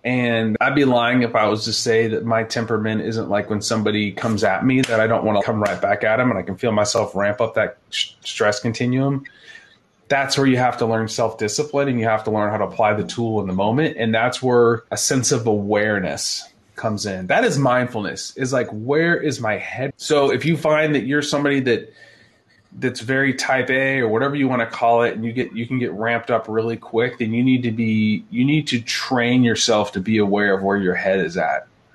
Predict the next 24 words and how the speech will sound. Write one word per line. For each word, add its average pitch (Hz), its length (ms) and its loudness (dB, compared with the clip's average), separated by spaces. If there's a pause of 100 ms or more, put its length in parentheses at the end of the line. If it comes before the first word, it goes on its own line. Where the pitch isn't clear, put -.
(360)
and 104 80 0
where 110 120 2
your 107 140 2
thoughts 110 420 2
are, 135 380 2
so 123 140 -2
you 113 100 -2
can 101 200 -4
shift - 420 -2
them 110 160 2
back. 117 480 0
You 101 100 -8
can 107 140 -6
apply 113 400 2
the 113 100 2
right 110 260 0
tool 113 340 -2
in 110 80 -2
the 107 40 -2
moment 110 480 -2 (400)
and 107 160 -4
gain, 104 300 0
regain 117 420 -2
control. 90 600 -2